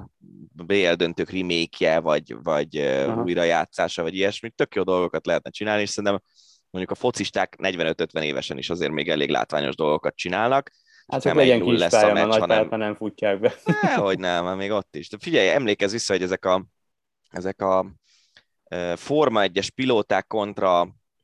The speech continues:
Speaker 1: ö, focisztárok, vagy
Speaker 2: Mhm.
Speaker 1: celebek foci meccsek, ezek ilyen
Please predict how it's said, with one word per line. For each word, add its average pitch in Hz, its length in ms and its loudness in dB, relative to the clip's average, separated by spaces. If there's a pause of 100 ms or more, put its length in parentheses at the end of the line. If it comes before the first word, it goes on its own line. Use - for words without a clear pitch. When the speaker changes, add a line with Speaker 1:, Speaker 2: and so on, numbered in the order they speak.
(180)
Speaker 1:
ö, 87 320 -6
focisztárok, 101 1040 0
vagy 80 120 -4
Speaker 2:
Mhm. - 80 -14
Speaker 1:
celebek 95 600 0
foci 107 260 -10
meccsek, 117 340 -4
ezek 156 220 -4
ilyen 190 580 -6